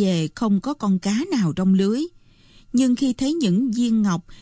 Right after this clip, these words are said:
thì mặt mày anh ta sáng lên ngay.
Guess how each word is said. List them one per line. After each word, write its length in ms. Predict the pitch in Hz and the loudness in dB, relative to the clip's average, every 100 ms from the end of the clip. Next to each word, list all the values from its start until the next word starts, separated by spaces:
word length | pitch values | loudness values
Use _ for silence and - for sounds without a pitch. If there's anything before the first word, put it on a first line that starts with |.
| - | -12
thì 260 | - 208 196 | -2 0 2
mặt 220 | 190 190 | 0 0
mày 340 | 208 202 180 - | 0 0 0 -2
anh 260 | - 208 190 | 0 2 2
ta 260 | 202 190 185 | 0 -2 -2
sáng 360 | - 208 220 339 | -2 -4 -4 -2
lên 380 | 240 220 196 196 | 0 0 0 0
ngay. 260 | 226 240 | 0 -2